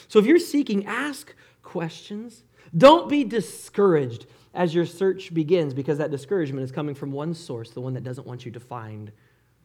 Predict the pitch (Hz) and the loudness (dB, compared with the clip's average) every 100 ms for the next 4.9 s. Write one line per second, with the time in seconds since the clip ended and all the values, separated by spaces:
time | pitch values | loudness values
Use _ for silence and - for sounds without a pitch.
0 | - 127 120 120 117 107 180 131 107 110 | -10 -8 -6 -8 -10 -14 -10 -10 -10 -14
1 | - _ _ _ _ _ _ - 175 220 | -20 _ _ _ _ _ _ -2 6 8
2 | 220 220 214 - 185 196 - 214 196 - | 8 4 -4 -4 -4 -4 -10 -8 -8 -8
3 | 185 - - 143 139 135 139 131 190 180 | -10 -12 -14 -12 -10 -6 -8 -8 -10 -8
4 | 139 123 151 165 131 147 143 127 117 | -8 -6 -4 -4 -6 -8 -8 -10 -12